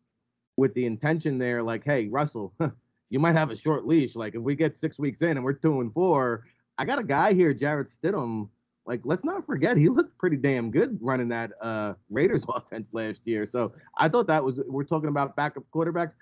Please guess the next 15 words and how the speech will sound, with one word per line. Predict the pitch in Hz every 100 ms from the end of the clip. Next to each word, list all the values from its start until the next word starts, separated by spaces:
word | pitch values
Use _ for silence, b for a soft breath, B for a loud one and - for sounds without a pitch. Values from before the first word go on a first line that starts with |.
| b b _ 127
I |
thought | 156 202 156 _
Stidham | 139 165 185 208
to | 143
the | 113
Broncos | 113 131 147 180 202 -
was | 120 117
one | 127 135
of |
the | 120
more | 127 123 -
under | 123 135 120
the |
radar | 117 120 113 110 107 - _ _ 110
offseason | 113 - 113 101 104 101